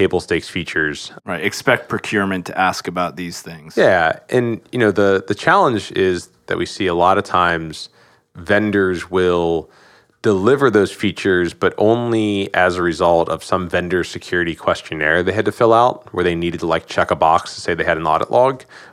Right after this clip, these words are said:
Speaker 1: but they often didn't think about what the end user actually wanted, right? What's the purpose of the audit log? Like, who's gonna be using it and how do they use it?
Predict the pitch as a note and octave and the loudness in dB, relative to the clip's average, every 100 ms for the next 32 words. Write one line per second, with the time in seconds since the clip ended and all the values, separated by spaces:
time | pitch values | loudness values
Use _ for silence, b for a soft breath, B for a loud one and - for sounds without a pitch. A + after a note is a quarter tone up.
0 | - A2 G2+ G#2 A#2 A#2+ G#2 G2 F2 F#2 | -6 0 4 4 4 2 -2 -2 -2 -4
1 | F2+ F#2 F2 F#2 - F2+ E2 E2+ D#2+ E2+ | -2 0 2 0 -2 -4 -4 -6 -4 -4
2 | E2 E2+ D#2 D2+ - D#2+ D2 D2 E2+ G#2 | -2 0 2 0 -4 -8 -6 -4 -4 -6
3 | - - D#2 F2 - E2 F#2 - - - | -14 -6 -2 -2 -2 -2 -2 -4 -10 -6
4 | - - - G2 G#2 G#2+ - A2+ A#2 F2+ | -4 -4 -4 0 2 2 2 2 2 0
5 | - - G#2 F2 F2+ E2 D#2 D#2+ F2+ F#2 | -6 -6 -6 -4 -6 -6 -6 -6 -6 -4
6 | F2+ D#2+ E2+ E2 D#2+ D2+ E2 A2+ | -6 -2 -2 0 -4 -6 -2 -2